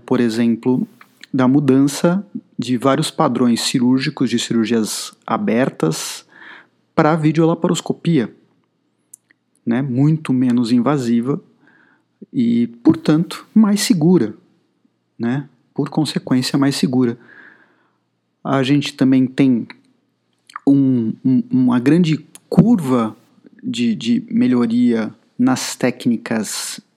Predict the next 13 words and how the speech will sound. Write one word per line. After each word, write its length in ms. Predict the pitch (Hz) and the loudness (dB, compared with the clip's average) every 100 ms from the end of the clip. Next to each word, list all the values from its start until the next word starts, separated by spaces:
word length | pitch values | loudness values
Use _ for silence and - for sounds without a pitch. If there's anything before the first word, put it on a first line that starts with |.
| _ _ _ - | _ _ _ -2
menos 340 | 123 131 120 | 2 4 4
invasivas 920 | 123 123 113 95 110 139 160 131 107 - | 2 2 0 -2 -4 -4 0 -2 -2 -8
pros 180 | - | -10
pacientes 400 | - 110 - 107 | -6 -4 -2 -4
cardíacos, 1080 | - 113 104 104 127 147 - 113 - - - - _ - | -4 -6 -4 -2 0 0 -4 -8 -6 -8 -10 -18 _ -10
com 100 | 110 | -6
a, 100 | 104 - - | -6 -8 -10
com 100 | 110 | -6
a 160 | 107 101 | -4 -6
questão 420 | 113 - 117 113 | -8 -6 -2 0
do, 320 | 110 107 - | 0 -2 -4
do 120 | - | -8
cateterismo, 920 | - 104 104 - 110 120 107 117 113 | -10 -10 -8 -6 -2 -2 0 -2 -4